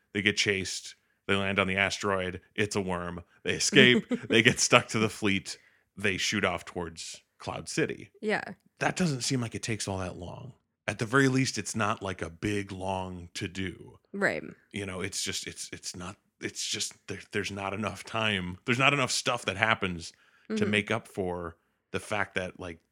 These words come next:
Speaker 1: it keeps cutting back to, uh, Dagobah,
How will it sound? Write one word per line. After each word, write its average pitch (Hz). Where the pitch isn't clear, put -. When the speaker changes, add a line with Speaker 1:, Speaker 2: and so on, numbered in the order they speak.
Speaker 1:
it -
keeps -
cutting 113
back 101
to, 87
uh, 87
Dagobah, 135